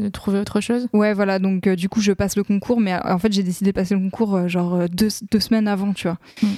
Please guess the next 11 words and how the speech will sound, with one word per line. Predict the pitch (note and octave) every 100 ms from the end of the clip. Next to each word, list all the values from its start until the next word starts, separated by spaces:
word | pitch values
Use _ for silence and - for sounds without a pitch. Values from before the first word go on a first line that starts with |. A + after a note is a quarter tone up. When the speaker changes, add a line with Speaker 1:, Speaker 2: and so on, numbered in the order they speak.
| -
Speaker 2:
Et | - G3 F#3
du | F3
coup, | F#3+ A#3 A#3+
euh, | G#3 F#3+
là | F#3+ G#3
je, | G3+ F#3
je | F3 F#3+
prépare, | - A3 G#3+ F#3+
je |
passe | F#3+ F3
nuit | - G3+ G3+ G#3 A3 A3+ A#3